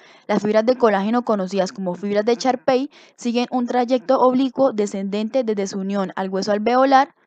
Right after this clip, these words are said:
como podemos ver aquí, hasta el anclaje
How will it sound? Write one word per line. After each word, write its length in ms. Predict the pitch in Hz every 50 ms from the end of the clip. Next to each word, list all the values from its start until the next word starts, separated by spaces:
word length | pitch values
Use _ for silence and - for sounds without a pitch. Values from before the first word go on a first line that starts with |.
| _ _ _ _
como 280 | - 220 208 202 196 202
podemos 360 | 190 190 190 196 196 208 208
ver 160 | 208 214 214
aquí, 360 | 226 240 233 262 269 285 311 _ _ _ - _ _ _
hasta 480 | - 269 285 285 262 208 - 269 285 - _ _ _ _ _ _ _ _ _ _ -
el 180 | 220 220 220
anclaje 640 | 220 226 226 - 262 269 269 254 240 247 269 285